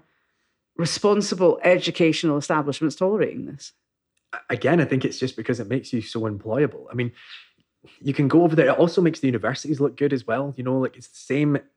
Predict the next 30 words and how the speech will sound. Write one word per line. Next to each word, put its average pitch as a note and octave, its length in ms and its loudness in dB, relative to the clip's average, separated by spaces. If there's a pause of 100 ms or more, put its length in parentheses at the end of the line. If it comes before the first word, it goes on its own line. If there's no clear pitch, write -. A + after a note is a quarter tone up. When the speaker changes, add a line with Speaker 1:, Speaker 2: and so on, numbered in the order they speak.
Speaker 2:
narrative A2 680 -2 (120)
that A2+ 120 -8
missionaries A2+ 480 -2
had G2+ 300 -4 (280)
in A2 100 -6
the G#2+ 120 -2
eighteen A2 220 -4
hundreds. C3 440 -4 (400)
Send A#2 320 0
people A#2+ 240 0
over G#2 180 2
there, A2+ 340 0 (260)
fix - 220 -4
Africa, A#2+ 480 -4 (100)
fix - 180 -8
South A2 180 -4
America, A2+ 640 -4
help A2 220 -4
people G#2 280 -8
out. A2+ 200 -2 (580)
And B2 160 0
then A#2 160 0
you A#2 120 0
come A#2 180 -6
back A2 340 -4
and A2 100 -6
then, G#2+ 100 -4
you A2 80 -4
know, G#2+ 100 -4
you, G#2 160 -8